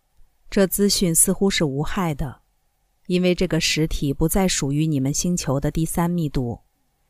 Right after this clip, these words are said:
这个实体的名字为阿尔伯特。十七点十，发问者：“谢谢你。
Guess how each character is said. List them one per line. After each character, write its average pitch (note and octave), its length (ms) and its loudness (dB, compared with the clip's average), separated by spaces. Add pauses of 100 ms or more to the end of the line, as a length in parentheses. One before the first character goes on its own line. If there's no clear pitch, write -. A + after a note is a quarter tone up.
(360)
这 G#3 160 4
个 F3 120 2
实 E3+ 220 0
体 D#3+ 160 -2
的 C#3 140 0
名 C#3 260 -2
字 D#3 200 0
为 B2+ 420 -4 (300)
阿 F3 140 2
尔 D3+ 140 2
伯 C3+ 220 -2
特。 B2+ 420 -2 (2000)
十 - 220 0
七 G#3+ 200 0
点 C#3+ 220 0
十， C3+ 540 -2 (160)
发 F3+ 140 2
问 E3+ 200 0
者 A#2+ 360 -8 (640)
：“谢 G#3+ 260 4
谢 E3+ 180 2
你。 C3 300 -4